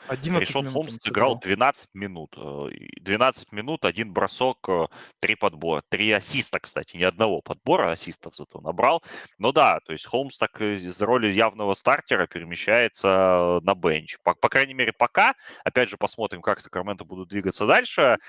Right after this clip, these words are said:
Speaker 2: Харрисона Барнса, которого во всех слухах говорили о том, что его нет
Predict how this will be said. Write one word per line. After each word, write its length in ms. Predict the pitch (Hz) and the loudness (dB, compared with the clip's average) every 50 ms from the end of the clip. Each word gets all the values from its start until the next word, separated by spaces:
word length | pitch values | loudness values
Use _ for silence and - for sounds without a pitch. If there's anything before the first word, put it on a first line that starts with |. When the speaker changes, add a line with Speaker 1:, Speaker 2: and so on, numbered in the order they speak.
| - - - - | -18 -18 -6 0
Speaker 2:
Харрисона 460 | - 147 160 156 - - 139 135 127 | 2 2 2 2 0 -6 -2 -2 0
Барнса, 480 | 104 135 151 156 131 - - - 95 - | 4 6 4 4 4 0 -2 -2 -2 0
которого 680 | - 104 - - 123 117 110 104 104 107 104 104 95 - | -2 -2 2 2 4 4 4 4 6 6 6 6 4 2
во 120 | 101 101 | 0 -2
всех 260 | - - - 107 - - | -2 0 -2 -2 -2 -4
слухах 380 | - 123 110 - - 95 - | -10 -10 -10 -10 -10 -12 -6
говорили 440 | - 101 98 101 101 104 98 85 85 | -2 0 2 2 2 2 0 2 2
о 80 | 82 82 | 2 0
том, 180 | - 87 82 73 | 0 -4 -8 -8
что 480 | - - - 85 82 82 82 82 82 | -10 -8 -6 -4 -2 -2 -2 -4 -4
его 260 | 85 90 101 98 101 | -4 -4 -2 0 0
нет 300 | 101 92 82 78 92 95 | -2 -2 -2 -2 -2 -2